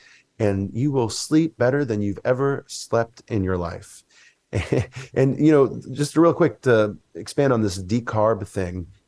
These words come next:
you can also decarb psilocybin mushrooms or cubensis. So if you grind up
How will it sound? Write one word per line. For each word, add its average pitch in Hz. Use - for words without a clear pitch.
you 123
can 131
also 127
decarb 104
psilocybin 104
mushrooms 98
or 90
cubensis. 95
So 107
if -
you 107
grind 110
up 107